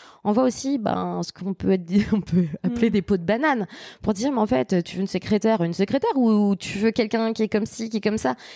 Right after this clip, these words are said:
Speaker 1: Et les situations, après, te permettent aussi de remanier des choses, revoir tes intentions, être plus précis, savoir un peu plus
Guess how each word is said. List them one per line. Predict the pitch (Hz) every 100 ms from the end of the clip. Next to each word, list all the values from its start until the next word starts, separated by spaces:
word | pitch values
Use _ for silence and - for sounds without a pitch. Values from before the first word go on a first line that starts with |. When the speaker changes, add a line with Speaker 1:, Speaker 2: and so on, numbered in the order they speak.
| -
Speaker 1:
Et | - 185
les | 185
situations, | 175 - 208 202 -
après, | - 247
te | 190
permettent | 175 196 190
aussi | 185 226
de | 202
remanier | 170 190 185 180 196 202 -
des | - 180
choses, | - 233 214
revoir | 202 190 196
tes | 202
intentions, | 185 190 196 - 226 214
être | 185
plus | - 202
précis, | - 214 - - 233
savoir | 196 202 202
un | 202
peu | 202
plus | 214 208